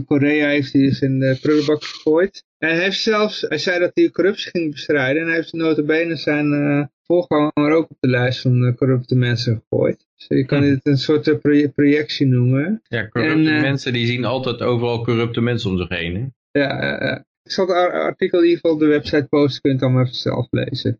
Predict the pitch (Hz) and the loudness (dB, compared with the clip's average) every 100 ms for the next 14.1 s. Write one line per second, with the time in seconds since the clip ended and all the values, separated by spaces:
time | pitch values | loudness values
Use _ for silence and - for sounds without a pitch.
0 | _ 147 139 170 - 190 175 170 170 165 | _ -2 0 0 0 0 0 0 0 0
1 | 160 165 151 165 156 147 156 151 151 147 | 0 0 0 0 0 0 0 0 2 2
2 | 139 131 147 139 - 143 139 135 127 139 | 0 0 0 -2 -2 -2 0 -2 0 0
3 | 131 135 131 131 131 127 131 135 123 123 | 0 0 0 0 0 0 0 2 2 0
4 | 123 - 120 117 113 113 110 110 113 107 | -2 -4 -4 -2 -2 -2 -2 -2 -4 -4
5 | 113 110 117 113 123 120 117 117 113 120 | -4 0 -2 -2 -2 0 0 0 0 -2
6 | - 131 127 120 131 127 123 123 - _ | -2 -2 0 0 2 2 2 -2 -6 _
7 | 135 131 151 151 143 135 139 139 135 131 | -2 0 0 0 0 2 2 2 2 2
8 | 131 131 127 139 135 139 135 127 131 131 | 2 0 -2 -6 0 0 0 -2 -4 -2
9 | 127 127 123 123 123 - 117 120 - 123 | 0 2 2 2 0 0 -4 -4 -4 -4
10 | 113 120 117 110 113 113 127 120 117 113 | -2 -2 -2 0 -2 0 0 0 0 0
11 | 120 117 120 110 110 - 113 113 - - | -2 -2 -4 -4 -4 -2 0 -2 -2 -4
12 | 120 - 117 117 117 120 113 - 117 139 | -4 -2 0 2 2 2 0 0 2 2
13 | 180 - 135 - 143 135 135 135 139 131 | -2 -2 -2 0 2 2 2 2 0 0
14 | 110 | -4